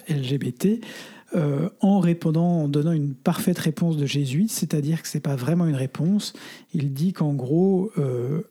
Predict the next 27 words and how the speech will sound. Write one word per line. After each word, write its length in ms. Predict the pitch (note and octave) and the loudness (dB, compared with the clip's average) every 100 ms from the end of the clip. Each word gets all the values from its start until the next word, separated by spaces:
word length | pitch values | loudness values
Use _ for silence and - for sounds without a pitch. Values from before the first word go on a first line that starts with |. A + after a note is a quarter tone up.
| - | -4
il 120 | C#3+ | -2
existe 340 | C#3+ D3 E3 | 0 -2 0
aujourd'hui 300 | D#3+ C#3 - | 0 0 -4
tout 140 | - E3 | -6 0
un 80 | D#3+ | -2
type 180 | - D#3+ | -2 -2
de 100 | C#3+ | -2
bénédiction 640 | C3+ B2+ C3+ - - G3+ | 0 -2 -4 -4 -2 0
dont 120 | E3 | 0
la 100 | C3 | -4
plupart 440 | C3 C#3+ E3+ D#3+ - | -6 -4 -2 -2 -4
sont, 240 | - C#3+ B2+ - | -4 -4 -4 -10
seraient 320 | - D#3 C#3+ - | -4 -2 -2 0
en 80 | E3+ | -2
principe 420 | - D#3+ - E3 - | 0 -2 -2 -4 -2
interdites, 640 | F3 D#3+ D3+ C#3 D3+ - - - - - - | -2 -2 -2 -2 -4 -4 -14 -18 -18 -12 -4
euh, 200 | C3+ B2+ - | -2 -2 -4
par, 360 | - D3 C#3 C#3 | -2 0 0 -2
euh, 600 | G3+ D3 A#2+ B2 B2 B2 | -2 -2 -2 -2 -4 -2
le 140 | C#3 | -2
catéchisme, 920 | C#3 C#3 C#3+ B2 D#3 D3 - C#3 D3 | -2 -2 -2 0 -2 -2 -2 -2 -2
par 240 | C#3 D3+ B2+ | -2 -4 -4
les 100 | C3 | -2
règles 280 | C#3 D3+ C#3 | -2 -2 -2
qui 160 | C#3 | -4
existent 500 | C3+ B2 D3+ - - G3 | -4 -2 -4 -4 -6 -2
aujourd'hui 460 | D3+ C#3 C3 C#3 | 0 0 -2 -4